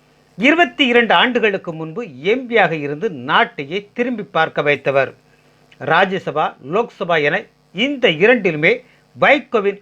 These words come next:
ஆங்கில உரையை கேட்க நிறைய எம் பிக்கள் ஆர்வமாக இருப்பார்கள். இதில் எந்தவித கட்சி பாகுபாடும் இருக்காது. பாயிண்ட் பாயிண்டாக பேசி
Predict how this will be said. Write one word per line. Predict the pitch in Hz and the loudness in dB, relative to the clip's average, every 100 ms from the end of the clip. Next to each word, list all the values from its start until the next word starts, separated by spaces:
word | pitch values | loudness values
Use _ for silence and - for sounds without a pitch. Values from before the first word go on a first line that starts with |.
| 143 208 | -2 0
ஆங்கில | 254 226 175 | 0 -4 -2
உரையை | 170 170 170 | -2 -2 -4
கேட்க | - 151 - 220 156 | -4 -6 -4 -6 -6
நிறைய | 156 226 262 240 202 | 2 4 4 2 0
எம் | 156 143 | 0 -2
பிக்கள் | 139 - 214 - _ _ - | -6 -4 -4 -6 _ _ -2
ஆர்வமாக | 139 202 208 165 147 147 | 2 2 2 0 -2 -2
இருப்பார்கள். | 147 143 - 147 135 139 - _ _ _ _ _ | -6 -8 -2 -2 0 -4 -8 _ _ _ _ _
இதில் | 269 294 254 254 156 233 | 2 2 0 -2 0 0
எந்தவித | 320 294 175 170 226 _ | 2 -2 -2 -2 -4 _
கட்சி | 214 220 - 247 | -6 -6 -8 -10
பாகுபாடும் | - 180 160 160 160 151 | 0 0 0 2 2 2
இருக்காது. | 151 147 147 143 143 - _ _ _ _ _ | -2 0 0 0 0 -6 _ _ _ _ _
பாயிண்ட் | 208 214 247 190 | 0 2 2 2
பாயிண்டாக | 185 220 240 214 180 | 2 2 2 0 -2
பேசி | 175 170 156 226 | -4 -10 -10 -14